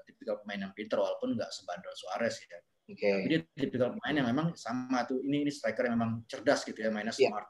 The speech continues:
Speaker 1: gitu ya. Dia bisa, bisa jadi goal getter, bisa jadi, eh, agak turun ke belakang ya untuk memberikan ruang buat main tengah, ataupun dia sendiri masuk dari belakang,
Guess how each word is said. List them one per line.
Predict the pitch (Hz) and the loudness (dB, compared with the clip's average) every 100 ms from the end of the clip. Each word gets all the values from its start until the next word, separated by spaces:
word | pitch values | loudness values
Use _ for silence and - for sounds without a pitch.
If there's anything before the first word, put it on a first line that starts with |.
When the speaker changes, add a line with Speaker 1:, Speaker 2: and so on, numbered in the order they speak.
| - | -14
Speaker 1:
gitu | - | -14
ya. | 92 92 | -10 -6
Dia | 117 | -6
bisa, | 117 | -8
bisa | 101 107 107 | -10 -8 -8
jadi | 101 101 | -8 -6
goal | 98 113 | -6 -2
getter, | 151 151 131 123 120 - - - - _ | -2 2 2 4 0 -4 -16 -20 -20 _
bisa | 113 107 | -8 -4
jadi, | 98 98 104 101 101 | -2 -2 -2 -4 -4
eh, | 92 95 87 | -2 -2 -2
agak | 90 - | -4 -6
turun | - 104 | -12 -12
ke | - - | -10 -2
belakang | 123 - 123 120 117 | -2 2 4 6 4
ya | 110 101 | 2 0
untuk | 98 - | -4 -10
memberikan | - 95 95 98 | -8 -6 -6 -6
ruang | 113 110 | -4 -4
buat | - - | -4 -10
main | - | -16
tengah, | - 123 | -8 -6
ataupun | 110 - | -6 -6
dia | 113 | -6
sendiri | - 117 104 | -6 -6 -8
masuk | - | -8
dari | 92 92 | -14 -6
belakang, | 110 - 110 | -6 -2 -2